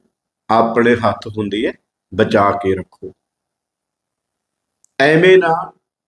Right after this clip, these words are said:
ਢੋਲ ਬਜਾਓ, ਫਾਇਦਾ ਕੋਈ ਨਹੀਂ। ਉਹ ਕਹਿੰਦੇ ਕਿਸੇ ਦੀ ਮੱਝ ਗਵਾਚ ਗਈ ਤੇ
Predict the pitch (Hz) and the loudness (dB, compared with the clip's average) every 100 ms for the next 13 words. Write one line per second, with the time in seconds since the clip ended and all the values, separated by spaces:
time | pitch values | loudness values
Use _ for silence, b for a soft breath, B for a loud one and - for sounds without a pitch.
0 | _ _ _ _ _ _ _ _ _ _ | _ _ _ _ _ _ _ _ _ _
1 | _ - 185 135 139 135 135 139 139 139 | _ 2 4 6 4 4 2 2 2 2
2 | - _ _ _ _ _ _ _ _ _ | -4 _ _ _ _ _ _ _ _ _
3 | - 117 117 117 113 104 104 - _ _ | -2 2 2 0 -2 -6 -10 -14 _ _
4 | _ _ _ _ _ _ _ _ _ _ | _ _ _ _ _ _ _ _ _ _
5 | _ _ _ _ - 127 147 151 160 160 | _ _ _ _ -4 0 2 4 4 0
6 | - _ _ _ _ _ _ _ _ _ | -8 _ _ _ _ _ _ _ _ _
7 | _ _ _ _ _ _ _ _ _ _ | _ _ _ _ _ _ _ _ _ _
8 | _ - 127 139 147 143 120 131 170 160 | _ -2 0 2 2 2 4 2 0 -2
9 | 143 127 123 120 113 _ _ _ _ _ | 0 0 0 -10 -20 _ _ _ _ _
10 | _ _ _ _ _ _ _ _ _ _ | _ _ _ _ _ _ _ _ _ _
11 | _ _ _ - - 104 - - | _ _ _ -6 2 2 2 -2